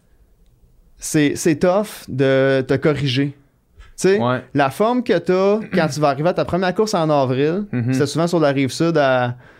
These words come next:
Speaker 1: à Contrecoeur, quelque chose comme ça. La forme que t'as en arrivant au mois d'avril, si tu veux suivre le calendrier, c'est la forme que tu vas avoir pour le reste de
Speaker 2: Ouais,
Speaker 1: l'année.
Speaker 2: c'est ça. Ça va être juste du maintien pendant tout le temps.
Speaker 1: Exactement.
Speaker 2: Ouais.
Speaker 1: Tu sais, fait que là, le, le, tu fais ta compétition le samedi ou le dimanche.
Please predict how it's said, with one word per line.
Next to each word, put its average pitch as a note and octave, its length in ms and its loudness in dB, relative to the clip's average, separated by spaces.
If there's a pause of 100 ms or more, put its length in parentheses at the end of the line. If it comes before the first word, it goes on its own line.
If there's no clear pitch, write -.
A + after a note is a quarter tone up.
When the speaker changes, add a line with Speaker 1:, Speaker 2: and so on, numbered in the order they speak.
(220)
Speaker 1:
à B2+ 120 0
Contrecoeur, C#3 520 0
quelque C#3+ 120 -6
chose C#3 140 -4
comme C3 180 -2
ça. E3+ 260 -2 (260)
La C3+ 160 2
forme G#3 240 0
que F#3+ 60 0
t'as F3+ 180 0
en F3+ 240 2
arrivant D3 280 0
au F#3 40 0
mois F3+ 160 0
d'avril, C#3 440 0
si - 160 -10
tu - 80 -4
veux C3+ 80 0
suivre G#3 320 -2
le G3 80 2
calendrier, D3 680 2
c'est E3 120 -2
la B2+ 120 2
forme C#3+ 160 -2
que C3+ 80 -2
tu - 100 -14
vas A#2+ 80 0
avoir A#2+ 140 2
pour A#2+ 100 -4
le G#2+ 60 0
reste G#2 220 -2
de A#2 60 0
Speaker 2:
Ouais, C3+ 40 4
Speaker 1:
l'année. C#3+ 160 2
Speaker 2:
c'est - 160 -4
ça. C3 200 -2
Ça B2+ 200 0
va C3 120 2
être B2+ 80 -4
juste C#3+ 320 0
du B2 80 -2
maintien A#2 640 -2
pendant G#2+ 380 0 (140)
tout A#2 220 -2
le G2 140 -2
temps. G2 300 -8
Speaker 1:
Exactement. D3+ 640 2
Speaker 2:
Ouais. C#3 60 0
Speaker 1:
Tu - 60 -12
sais, F3 80 0
fait D#3+ 140 0
que E3 60 0
là, F3+ 60 2
le, D#3 140 2
le, C3+ 260 -2
tu - 100 -16
fais F#3+ 100 -2
ta F#3 100 0
compétition E3+ 340 -2
le F#3 40 -2
samedi D3+ 360 -2
ou D#3+ 80 2
le D#3 60 -2
dimanche. C#3+ 640 -2